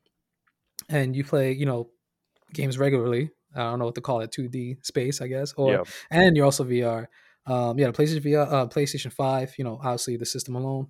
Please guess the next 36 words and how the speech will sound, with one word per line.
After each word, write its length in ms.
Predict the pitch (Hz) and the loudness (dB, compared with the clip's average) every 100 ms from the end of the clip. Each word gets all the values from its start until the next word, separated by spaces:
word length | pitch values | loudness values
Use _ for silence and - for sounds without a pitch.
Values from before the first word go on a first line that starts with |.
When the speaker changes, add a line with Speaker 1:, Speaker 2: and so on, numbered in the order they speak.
| - | -10
Speaker 1:
is 100 | 123 | -10
worth 280 | 120 113 - | -8 -8 -10
it. 120 | - _ - | -20 _ -14
I 60 | 117 | -6
love 180 | 120 98 | 0 0
the 60 | |
Speaker 2:
Yes. 240 | 87 - - _ _ - | -2 -8 -20 _ _ -8
Speaker 1:
console, 460 | 127 117 - 127 _ - - - | -6 -6 -8 -10 _ -20 -20 -8
and 120 | 139 | -2
then 100 | 147 | 2
you 100 | 143 | 2
want 220 | 147 135 | 2 0
V 120 | 139 143 | 2 4
R 100 | 139 | 4
as 140 | 127 | 2
well, 400 | 143 151 151 143 _ - | 2 4 4 0 _ -8
and, 340 | 131 123 120 _ | -6 -6 -8 _
but 120 | - 123 | -6 -4
you're 100 | 131 | -2
not. 300 | 131 127 - _ - _ _ _ _ _ _ _ _ _ _ _ _ _ _ _ _ _ 151 | -2 -4 -8 _ -20 _ _ _ _ _ _ _ _ _ _ _ _ _ _ _ _ _ -2
Yeah, 180 | 131 | 0
I 80 | 135 | 0
guess 200 | 131 135 | -2 -4
you 60 | 143 | -6
could 100 | 131 | -6
pick 140 | 139 | -6
up 100 | 127 | -6
the 60 | 120 | -6
headset 280 | 127 - 123 | -4 -4 -4
as 120 | 120 | -4
well. 360 | 120 120 120 - - - | -2 0 -2 -8 -20 -4
Like, 140 | 143 131 | -2 0
do 80 | 156 | 2
you 120 | 170 | 0
think, 480 | 175 180 170 - _ _ _ _ _ _ _ _ _ _ _ _ _ _ _ _ _ _ - | 2 0 0 -4 _ _ _ _ _ _ _ _ _ _ _ _ _ _ _ _ _ _ -2
like, 240 | 143 123 | -2 -2